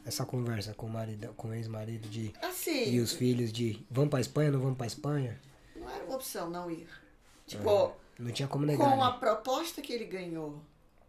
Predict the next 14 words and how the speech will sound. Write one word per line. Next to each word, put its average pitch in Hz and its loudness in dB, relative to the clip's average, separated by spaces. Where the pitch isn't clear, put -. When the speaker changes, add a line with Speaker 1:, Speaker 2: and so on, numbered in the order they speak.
Speaker 2:
que - -6
ele 185 0
recebeu, 175 0
não - -20
tinha - -10
como, 156 -6
sabe? 165 -8
Era 269 -6
muita 277 -6
coisa. 180 -2
Tinha 392 -10
casa, 208 0
tinha 240 -10
carro, 202 -4